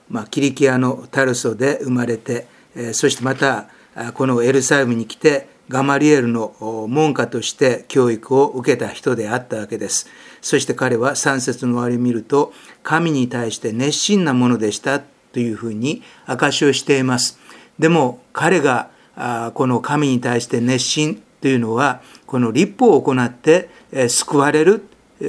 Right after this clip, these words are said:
ー、その自分の行いによって神に認められて救われるというような思いを彼は持っていたわけです。しかしそれは全く間違ったものであったわけです。なぜならば、四節を見ると、「そしてこの道を迫害し、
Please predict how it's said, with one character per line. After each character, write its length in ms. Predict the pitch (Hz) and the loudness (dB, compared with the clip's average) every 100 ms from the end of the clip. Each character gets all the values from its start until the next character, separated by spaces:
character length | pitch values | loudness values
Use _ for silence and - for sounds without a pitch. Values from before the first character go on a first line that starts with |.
| 127 | -6
ー、 40 | 131 | -4
そ 140 | - | 0
の 100 | 151 | 0
自 180 | 117 139 | 0 0
分 200 | 175 196 | 2 2
の 160 | 190 180 | 2 2
行 160 | 208 208 214 | 4 4 4
い 80 | 202 | 4
に 60 | |
よ 80 | 208 | 4
っ 60 | 208 | 4
て 340 | - 135 - - - - | 2 0 0 -12 -20 -6
神 260 | - 147 139 | 0 2 2
に 120 | 127 | 2
認 240 | 131 127 151 | 0 0 0
め 140 | 156 | 2
ら 120 | 175 | 2
れ 100 | 156 | 2
て 260 | 135 127 - - - | 0 -2 -2 -14 -6
救 300 | - - 143 | -4 0 2
わ 140 | 135 | 2
れ 140 | 139 | 2
る 160 | 143 214 | 4 2
と 200 | - 170 | 2 4
い 40 | |
う 20 | 151 | 4
よ 140 | 127 | 4
う 60 | 113 | 2
な 280 | 147 175 - - | -2 -4 -8 -8
思 300 | 143 147 143 | -2 2 4
い 40 | 127 | 4
を 80 | |
彼 260 | 117 147 143 | 4 2 2
は 120 | 120 | 2
持 180 | 107 160 | 2 2
っ 60 | - | 2
て 120 | 208 | 0
い 60 | |
た 100 | 139 | 0
わ 100 | 117 | -2
け 80 | 101 | -4
で 100 | 95 | -8
す。 160 | - - _ - - | -12 -14 _ -20 -8
し 120 | - | 0
か 140 | 180 | 0
し 40 | 156 | 4
そ 120 | 175 | 2
れ 80 | 180 | 4
は 100 | 170 | 2
全 420 | 143 170 - 180 | 0 -2 -2 2
く 300 | 185 170 - - _ | 4 4 2 -18 _
間 120 | 147 | 0
違 300 | 151 156 160 | 0 2 0
っ 60 | 156 | 0
た 120 | 135 | -2
も 140 | 120 117 | -2 -2
の 140 | 110 | -2
で 260 | 120 139 - - - | -2 -2 -4 -10 -2
あ 120 | 151 | -2
っ 100 | 160 | 0
た 120 | 139 | 0
わ 100 | 110 | 0
け 100 | 107 | -4
で 100 | 95 | -8
す。 220 | - - _ - | -10 -12 _ -4
な 140 | 170 | 0
ぜ 120 | 165 147 | 2 2
な 160 | 117 | 2
ら 100 | 110 | 0
ば、 280 | 107 143 - - - - | 0 0 -2 -14 -20 0
四 220 | 170 208 | 4 4
節 280 | - 131 135 | 4 0 0
を 40 | |
見 120 | 120 117 | 0 0
る 100 | 110 | -2
と、 240 | 107 - _ - | -8 -10 _ -20
「そ 220 | - - 156 | -4 2 2
し 60 | |
て 100 | - | 2
こ 160 | 139 170 | 2 2
の 140 | 175 | 2
道 340 | 165 147 180 147 | 0 0 4 4
を 80 | |
迫 220 | 120 123 135 | 2 -4 -2
害 240 | 135 127 | -2 -2
し、 320 | 123 127 123 | -2 -6 -8